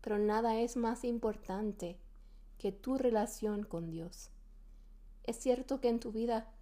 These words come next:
tal vez muchas cosas te estén presionando, pero ¿cómo están las cosas entre tú y Dios?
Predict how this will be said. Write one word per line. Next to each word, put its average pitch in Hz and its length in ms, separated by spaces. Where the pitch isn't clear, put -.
tal 202 120
vez 214 140
muchas 247 300
cosas 262 340
te 208 120
estén 214 400
presionando, 196 880
pero 233 220
¿cómo 339 200
están 240 300
las 208 120
cosas 202 540
entre 214 420
tú 226 520
y 247 140
Dios? 190 520